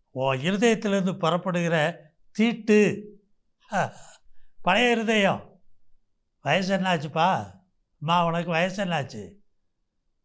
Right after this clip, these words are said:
பழைய இருதயத்தை மாற்றும்படிக்கு தேவன்கிட்ட என்னைக்காவது ஒப்பு கொடுத்தியா? இன்னும் பழைய இருதயத்திலே இருக்கிறியா? தீட்டானவை எல்லாம் எப்படி வருதுன்னு பார். மத்தேயு ஏழு, இருபத்தொன்னு, இருபத்திரெண்டுல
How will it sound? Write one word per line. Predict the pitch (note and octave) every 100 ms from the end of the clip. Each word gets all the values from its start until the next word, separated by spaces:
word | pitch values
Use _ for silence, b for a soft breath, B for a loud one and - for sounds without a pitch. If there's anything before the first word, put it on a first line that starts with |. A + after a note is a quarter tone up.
| -
பழைய | D#3+ F3+
இருதயத்தை | E3+ F#3 F#3 F#3+ D#3
மாற்றும்படிக்கு | D3 F3 F3 E3+ D#3+ D#3+ D#3
தேவன்கிட்ட | B2+ E3 E3 - D3+
என்னைக்காவது | C#3 D3 E3 D#3+
ஒப்பு | D3+ C#3+ D#3
கொடுத்தியா? | C#3+ D3+ D#3 G#3 - b b
இன்னும் | - G3 G3+
பழைய | F3+ F3 F3
இருதயத்திலே | E3 E3 E3 E3 D#3
இருக்கிறியா? | C3+ D3 B2+ G#2 - _ _ _ -
தீட்டானவை | F#3 F#3+ F#3 E3+ D#3
எல்லாம் | D3+ D#3 C#3+
எப்படி | C3 C#3 D#3
வருதுன்னு | D3 C#3 C3
பார். | D#3 B2 - _ b b b b b
மத்தேயு | D3+ D3 F3+ D#3
ஏழு, | D3 F3+ F3
இருபத்தொன்னு, | D#3 E3 E3+ E3+ D3
இருபத்திரெண்டுல | C#3 D3 C#3+ C#3+ C3+ B2+ A2